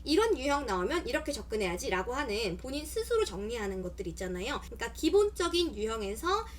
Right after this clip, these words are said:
접근법을 알고 있느냐, 이걸 익혀야 된다라는 것을 말씀을 드리고 싶은 부분입니다. 자, 예를 들면 이번에 유월, 어, 나형에 있는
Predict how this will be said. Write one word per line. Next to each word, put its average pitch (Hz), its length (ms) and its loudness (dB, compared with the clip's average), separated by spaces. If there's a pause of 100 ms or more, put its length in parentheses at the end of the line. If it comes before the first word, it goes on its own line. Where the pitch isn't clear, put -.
(140)
접근법을 339 840 2
알고 196 300 2
있느냐, 175 380 0
이걸 349 280 2
익혀야 285 360 -2
된다라는 190 560 -2
것을 247 220 -4
말씀을 285 420 -6
드리고 185 260 0
싶은 202 300 -8
부분입니다. 175 720 -6 (140)
자, 208 100 4
예를 381 280 8
들면 294 360 0
이번에 294 400 0
유월, 277 560 2
어, 262 220 2
나형에 370 460 4
있는 277 560 -2